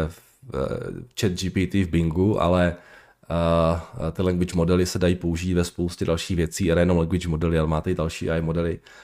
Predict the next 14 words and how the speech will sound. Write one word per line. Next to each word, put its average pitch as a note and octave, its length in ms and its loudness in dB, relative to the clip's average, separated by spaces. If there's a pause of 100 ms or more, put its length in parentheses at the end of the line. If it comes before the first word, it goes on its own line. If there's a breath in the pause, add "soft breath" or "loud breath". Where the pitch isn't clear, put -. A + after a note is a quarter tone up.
(120 loud breath)
Já - 60 -10
si - 80 -4
myslím, F2+ 200 0
že F#2 80 2
je F2 80 6
to F2 420 -2 (880)
productivity G#2 640 0
tool, G2+ 380 2
který, F2 480 0 (640 soft breath)
eh, - 20 2
do E2+ 100 0
budoucna E2+ 640 0
významně E2+ 340 -2
zvýší D#2+ 520 -4